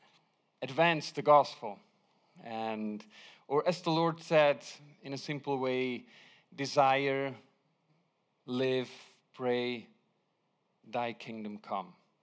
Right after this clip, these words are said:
Uh, so it's great. We will continue in Philippians. Brad last, uh, Sunday started and was underlining that the letter is kind of a thank you note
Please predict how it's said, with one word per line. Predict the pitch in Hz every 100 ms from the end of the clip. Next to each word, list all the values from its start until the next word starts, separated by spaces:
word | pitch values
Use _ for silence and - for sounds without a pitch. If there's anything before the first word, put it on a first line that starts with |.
| _ _ _ _ _ _ _ - - - - _ -
Uh, | 113 107 104
so | 107 160
it's | 160 156
great. | - 170 165 165 - 156 151 - _ _
We | 143
will | 156
continue | 156 165 165 185 165
in | 147 147
Philippians. | 135 - 156 151 160 156 147 135 - - - - _
Brad | - 156 147
last, | 139 143 143 - - - - 160
uh, | 127 120 117 120
Sunday | - 143 139 131 131 131
started | - - 143 135 127
and | 120 117 113 - -
was | 117
underlining | 139 135 131 139 135 131 131 131 - - -
that | -
the | 143
letter | 147 156 143
is | 135 -
kind | 147 143
of | 131
a | 131
thank | 131 - 156 165 -
you |
note | 180 180 196 202 -